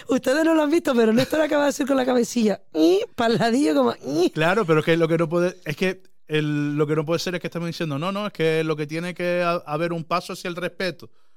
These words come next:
Speaker 2: Claro, un paso hacia el respeto nunca puede ser llegar a la ley del cholazo,
Speaker 1: Coño, lo
Speaker 2: porque
Speaker 1: de la ley del cholazo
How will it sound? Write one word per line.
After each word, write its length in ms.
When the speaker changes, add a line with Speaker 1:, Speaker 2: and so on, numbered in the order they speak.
Speaker 2:
Claro, 280
un 160
paso 240
hacia 160
el 60
respeto 360
nunca 280
puede 240
ser 320
llegar 320
a 60
la 120
ley 140
del 160
cholazo, 280
Speaker 1:
Coño, 160
lo 60
Speaker 2:
porque 160
Speaker 1:
de 80
la 100
ley 140
del 180
cholazo 560